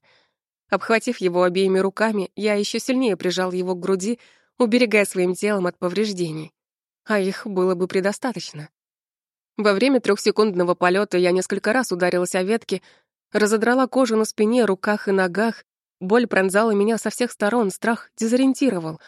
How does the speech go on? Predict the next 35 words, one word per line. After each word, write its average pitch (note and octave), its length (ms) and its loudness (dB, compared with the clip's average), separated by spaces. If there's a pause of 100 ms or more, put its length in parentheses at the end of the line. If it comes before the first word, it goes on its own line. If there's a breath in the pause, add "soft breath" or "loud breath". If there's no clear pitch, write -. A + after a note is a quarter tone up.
(260 soft breath)
а G3+ 140 2
из F#3+ 100 2
глаз G#3+ 280 2
брызнули G3 460 2
слезы, G#3+ 400 0
поэтому F#3 380 0
я F#3+ 140 2
далеко G3 280 0
не G#3 100 2
сразу G#3 360 -2
почувствовала, F3 760 -4
что - 180 -2
меня G3 240 2
кто-то G#3 320 -8
поймал. A3+ 520 -6 (1000)
«Госпожа G3+ 460 2
Гордеева, D#3+ 500 -6
все A#3 160 -4
в - 60 -16
порядке, E3+ 460 -4
вы F#3 180 2
в E3 60 -6
безопасности», E3+ 880 -6 (560)
серьезный F#3 580 2
размеренный F3 480 2
голос G#3+ 360 0
раздался G#3 480 0
совсем G3 340 -4
рядом, G3+ 340 -2 (460 soft breath)
заставив G#3+ 480 0
меня A3 220 2
немного G#3+ 380 0
прийти G#3 320 -6
в F3+ 60 -14
себя. E3 360 -10